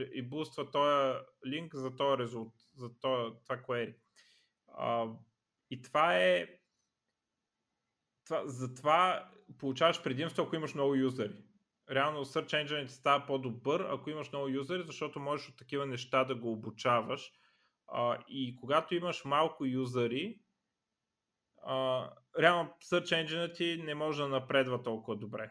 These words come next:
Нали? Дори да имаш много, дори да имаш същите алгоритми, ти просто нямаш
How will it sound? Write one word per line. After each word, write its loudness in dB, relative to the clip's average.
Нали? -12
Дори 0
да -4
имаш -6
много, 0
дори -2
да -2
имаш -2
същите -2
алгоритми, 0
ти -12
просто -2
нямаш -2